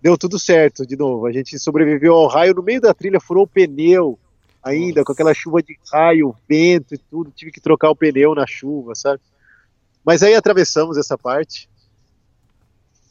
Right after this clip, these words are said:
Speaker 1: e come-, e entramos na, e fomos pra entrar na,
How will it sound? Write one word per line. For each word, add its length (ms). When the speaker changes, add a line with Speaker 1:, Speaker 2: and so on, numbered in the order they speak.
Speaker 1:
e 80
come-, 260
e 160
entramos 520
na, 260
e 80
fomos 320
pra 160
entrar 320
na, 580